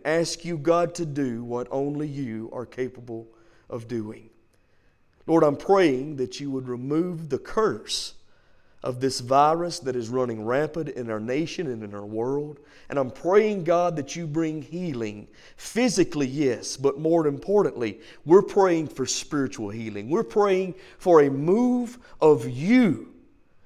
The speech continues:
that would change hearts and change lives all over this community, all over this state, all over this country, and all over this world.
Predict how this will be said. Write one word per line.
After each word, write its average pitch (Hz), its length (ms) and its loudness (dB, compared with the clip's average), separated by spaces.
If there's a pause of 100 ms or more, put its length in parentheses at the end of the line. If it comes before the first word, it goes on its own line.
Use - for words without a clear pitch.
that 160 220 8
would 139 160 2
change 233 540 4
hearts 220 500 4
and 151 160 0
change 214 500 0
lives 185 600 4 (260)
all 160 260 10
over 254 240 10
this 180 200 2
community, 190 640 -2 (260)
all 165 240 8
over 240 240 8
this 175 240 4
state, 208 480 2
all 165 220 4
over 240 220 6
this 185 180 4
country, 202 460 0
and 156 80 2
all 143 160 4
over 160 160 0
this 147 200 -8
world. 117 360 0